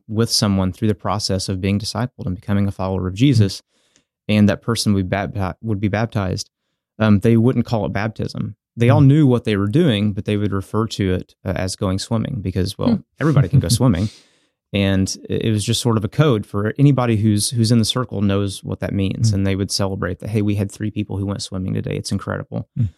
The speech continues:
Speaker 1: Um,
Speaker 2: <laughs>
Speaker 1: I think similar terminology is used in other places too, but it's just what you're talking about. It's people who, th-, they've lived there their entire lives, but they have to think creatively and, um, be very intentional about even the language they use and how they relate to their neighbors.
Speaker 2: Hmm.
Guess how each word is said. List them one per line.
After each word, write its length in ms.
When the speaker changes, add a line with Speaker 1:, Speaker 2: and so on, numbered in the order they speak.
Speaker 1:
Um, 520
Speaker 2:
<laughs> 100
Speaker 1:
I 320
think 140
similar 260
terminology 540
is 80
used 160
in 40
other 160
places 380
too, 220
but 120
it's 200
just 180
what 80
you're 80
talking 340
about. 200
It's 120
people 300
who, 320
th-, 120
they've 160
lived 180
there 140
their 120
entire 340
lives, 480
but 100
they 80
have 140
to 80
think 300
creatively 840
and, 400
um, 380
be 140
very 220
intentional 460
about 200
even 160
the 80
language 380
they 100
use 360
and 100
how 120
they 140
relate 280
to 80
their 120
neighbors. 480
Speaker 2:
Hmm. 80